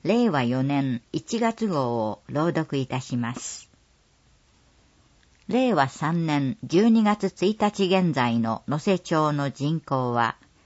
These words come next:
九千五百三人です。うち男性は四千六百五人、女性は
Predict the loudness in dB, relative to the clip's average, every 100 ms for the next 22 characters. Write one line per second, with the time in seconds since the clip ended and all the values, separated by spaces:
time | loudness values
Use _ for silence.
0 | _ _ 2 2 2 -2 0 0 -2 -2
1 | -6 -6 0 0 2 0 0 -2 -4 -8
2 | -14 -16 _ _ _ _ _ _ _ _
3 | _ _ _ -4 -4 _ -4 -4 -4 _
4 | _ -4 2 2 2 0 0 2 2 2
5 | 0 0 2 2 2 2 2 -2 _ -6
6 | -4 -4 -2 -2 0 -2 -4 -8 _ _
7 | _ _ _ _ _ -4 -2 -2 0 2
8 | 2 0 -2